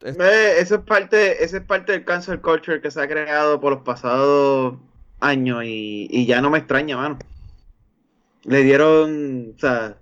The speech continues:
Speaker 2: es como que el tipo no se va a ver, como digo, "Mano, pues juzguémoslo después que tengamos los body cam, o después que tengamos los otros tipos de cosas". No, es ya como que no, porque el video se ve esto, igual que la señora aquella, la doctora aquella que le,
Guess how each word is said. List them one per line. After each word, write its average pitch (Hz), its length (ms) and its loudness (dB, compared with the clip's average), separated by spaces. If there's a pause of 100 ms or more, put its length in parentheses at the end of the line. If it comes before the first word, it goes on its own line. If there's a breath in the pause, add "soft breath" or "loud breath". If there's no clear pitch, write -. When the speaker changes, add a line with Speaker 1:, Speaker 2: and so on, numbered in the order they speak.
(160)
Speaker 2:
es 131 120 -6
como 180 200 -4
que 143 220 2
el 143 100 -2
tipo 185 380 -4
no 160 100 -8
se 180 140 -8
va 175 100 0
a 170 40 0
ver, 180 320 -4
como 151 160 -10
digo, 143 400 -4
"Mano, 190 220 -6
pues 135 140 0
juzguémoslo 131 540 2
después 165 260 0
que 165 80 -6
tengamos 175 300 -4
los 175 100 -6
body 180 240 0
cam, 120 240 -4 (480 soft breath)
o 135 140 0
después 131 240 -4
que 147 80 -2
tengamos 160 320 -4
los 170 180 0
otros 165 280 -8
tipos 165 220 -8
de 170 60 -4
cosas". 160 240 -6 (460)
No, 117 240 -10 (200)
es 127 200 -2
ya 147 240 2
como 139 220 -4
que 127 120 -2
no, 214 140 0
porque 180 220 -4
el 135 60 -2
video 135 280 0
se 170 140 0
ve 180 200 4
esto, 196 260 -4
igual 131 220 -4
que 151 100 -6
la 160 80 0
señora 160 400 -2
aquella, 156 320 0
la 151 100 0
doctora 143 360 -4
aquella 147 240 -2
que 151 100 -2
le, 139 160 -2